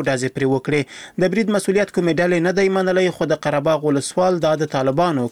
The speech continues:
کار بولي. بل لور ته د پکتیا چارواکي وایي مرکز ګردیز کې نن یوې چاودنې پنځه تنه ټپیان کړل. د پکتیا د امنیت امیر لطف الله کامران ازادي راډیو ته وویل چاودنه ماسپښین مهال د ګردیز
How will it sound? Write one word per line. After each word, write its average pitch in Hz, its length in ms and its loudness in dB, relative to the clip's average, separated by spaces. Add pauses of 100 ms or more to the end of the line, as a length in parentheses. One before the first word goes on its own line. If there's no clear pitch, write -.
کار 123 240 -2
بولي. 139 180 2 (420)
بل 220 180 2
لور 208 180 0
ته 202 160 0
د 190 180 2
پکتیا 196 400 -2
چارواکي 185 420 0
وایي 180 240 2
مرکز 156 380 -2
ګردیز 165 400 0
کې 175 120 -2 (100)
نن 180 180 2
یوې 156 140 2 (100)
چاودنې 165 420 0
پنځه 156 240 0 (140)
تنه 185 180 0 (140)
ټپیان 135 400 -2
کړل. 151 200 0 (460)
د 147 160 0
پکتیا 156 320 0 (120)
د 151 200 2
امنیت 151 380 0
امیر 156 260 0
لطف - 240 -6
الله 160 240 0
کامران 160 340 0 (120)
ازادي 143 320 0
راډیو 156 260 0
ته 185 80 4
وویل 190 340 2 (420)
چاودنه 196 460 2
ماسپښین 196 460 -2
مهال 170 140 2
د 180 340 2
ګردیز 170 340 0